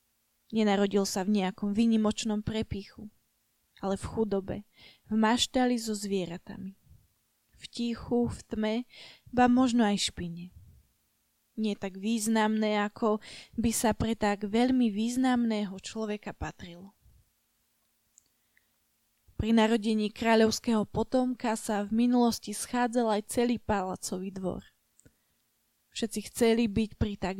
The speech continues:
významnej udalosti. Tento kráľ však prišiel na svet nebadane, v súkromí tej, tej najúžšej rodiny, ktorú rozšírili len osol a možno nejaké ovečky a barančeky,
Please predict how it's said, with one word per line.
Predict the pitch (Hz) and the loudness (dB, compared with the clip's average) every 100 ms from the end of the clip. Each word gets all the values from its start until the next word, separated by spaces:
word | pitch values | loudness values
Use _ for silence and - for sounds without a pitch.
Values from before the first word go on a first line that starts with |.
| - | -4
významnej | 202 226 220 233 226 208 190 | 0 2 4 4 4 2 -2
udalosti. | - 185 170 165 190 - - 214 _ _ _ _ _ _ - _ _ _ _ _ - | -6 -8 -8 -8 -10 -14 -16 -20 _ _ _ _ _ _ -20 _ _ _ _ _ -4
Tento | 247 240 | -2 0
kráľ | 226 226 226 233 | -2 0 2 2
však | - 220 - | 2 -2 -2
prišiel | 247 247 - 214 | -4 -2 0 0
na | 214 | 0
svet | 208 - 190 | -2 -4 -2
nebadane, | 208 214 196 202 185 180 185 196 _ _ _ _ _ | 0 0 0 -4 -6 -8 -12 -16 _ _ _ _ _
v | - | -6
súkromí | - 226 - 240 233 233 240 240 - - - - | -2 -2 -2 0 2 4 2 0 -6 -20 -18 -4
tej, | 208 202 208 - - | 0 2 0 -4 -6
tej | 208 202 | -4 -2
najúžšej | 202 214 220 233 - 196 180 | -2 -2 -2 -2 -2 -2 -6
rodiny, | 170 175 175 185 196 _ _ _ _ _ _ _ | -8 -10 -12 -16 -20 _ _ _ _ _ _ _
ktorú | - 226 220 208 | -8 -4 -2 0
rozšírili | 220 - 247 226 220 196 | 0 0 0 0 -2 -4
len | 175 180 | -6 -10
osol | - 233 - - 262 262 - - - - | -4 -4 -4 -2 0 0 -2 -12 -18 -2
a | 226 | 4
možno | 233 233 233 | 6 6 4
nejaké | 220 220 202 - - | 4 2 0 -4 -4
ovečky | 226 240 254 - - | 0 0 0 -2 -2
a | 226 | -2
barančeky, | 185 190 175 180 - - - 220 | 0 -2 -4 -10 -12 -16 -20 -20